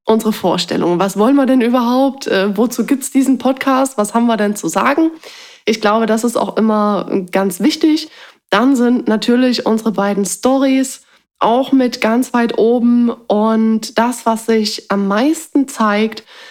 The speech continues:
sind eben auch diese ganzen zwischenmenschlichen Themen, also gerade auch, was die Themen in der Partnerschaft angeht.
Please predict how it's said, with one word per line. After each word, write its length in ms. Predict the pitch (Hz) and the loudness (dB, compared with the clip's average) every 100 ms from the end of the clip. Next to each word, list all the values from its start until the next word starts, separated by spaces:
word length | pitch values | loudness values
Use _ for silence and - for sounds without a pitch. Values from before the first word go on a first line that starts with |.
| _ | _
sind 400 | - 214 233 - | -2 2 2 2
eben 180 | 208 208 | 0 2
auch 200 | 190 196 | 0 0
diese 480 | 214 185 202 208 190 | -4 -2 0 0 0
ganzen 680 | 175 202 208 220 208 196 - - _ _ | 0 -2 -2 0 0 0 -4 -18 _ _
zwischenmenschlichen 1080 | - 214 233 240 208 196 208 196 190 175 175 | -2 0 2 2 2 0 0 -2 -2 -2 0
Themen, 460 | 214 233 226 220 | 2 2 2 2
also 280 | - 190 190 | 0 -4 -6
gerade 480 | 180 180 196 196 - | -6 -2 0 0 0
auch, 200 | 180 185 | -2 -2
was 180 | 190 - | -6 -6
die 140 | 185 | -6
Themen 340 | - 208 208 | -2 0 0
in 420 | 196 220 240 240 233 | 0 0 2 2 2
der 120 | 214 | 0
Partnerschaft 840 | - 202 202 208 185 196 185 - | -2 -2 0 -2 0 -2 -4 -4
angeht. 640 | 175 185 185 175 175 175 | -2 0 0 0 -2 -4